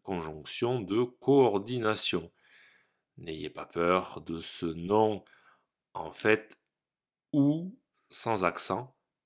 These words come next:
indique tout simplement deux possibilités. Par exemple, tu veux le fromage ou le dessert ? On te demande de choisir entre le fromage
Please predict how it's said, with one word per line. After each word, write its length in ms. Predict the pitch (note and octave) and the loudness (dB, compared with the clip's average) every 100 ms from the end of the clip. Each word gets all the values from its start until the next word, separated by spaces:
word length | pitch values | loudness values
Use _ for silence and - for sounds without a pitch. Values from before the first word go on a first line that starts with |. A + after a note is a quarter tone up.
| _ _ A#2 | _ _ -2
indique 640 | A#2+ A#2 G2+ G#2+ - - F#2 - _ | -2 -2 -6 -8 -10 -12 -12 -14 _
tout 180 | - G3 | -8 -4
simplement 840 | - A2 F#2 F2+ F#2+ B2 D#3 - _ - | 0 -2 -2 -2 0 0 -2 -14 _ -20
deux 500 | F2 F2+ D#3 G3 G3 | -16 2 6 6 2
possibilités. 1160 | D3+ D3 - G2 F#2+ B2+ G#2+ G2+ - E2 - _ _ _ _ _ _ _ _ | -4 -2 -2 -6 -8 -10 -8 -10 -6 -6 -6 _ _ _ _ _ _ _ _
Par 160 | F2+ D2+ | -2 -2
exemple, 540 | C#2+ F#2 G#2 - F3 - _ _ _ _ _ _ _ _ _ - | -4 -2 -2 -4 -12 -16 _ _ _ _ _ _ _ _ _ -6
tu 160 | C3 | -4
veux 280 | A2 A2+ G2 | 0 2 2
le 240 | G2 G2 A#2 | 0 0 0
fromage 580 | - A#2 E3 G#3+ G#3 F#3+ - | 0 2 4 4 2 -4 -6
ou 240 | - D#3 - | -6 -6 -6
le 160 | A2 G2+ | -4 -2
dessert ? 640 | G2+ - F#2+ F#2+ - - _ _ _ _ _ _ _ _ _ _ _ _ _ _ _ | -2 0 0 0 -4 -20 _ _ _ _ _ _ _ _ _ _ _ _ _ _ _
On 140 | - E2 | -8 -6
te 100 | D#2+ | -6
demande 540 | D2 D#2+ F2 C#3 C#3 | -6 -4 -2 -2 -2
de 120 | - | -2
choisir 720 | B2 - D2 D2 D#2+ C3 - _ - | -2 -4 -6 -8 -6 -6 -8 _ -8
entre 400 | F#2 - - - | -6 -8 -14 -14
le 260 | D#2+ E2+ F3 | -4 0 0
fromage 720 | F#3+ - D#2 D2+ D#2+ B2+ C#3 | 0 -6 -8 -6 -2 -2 -2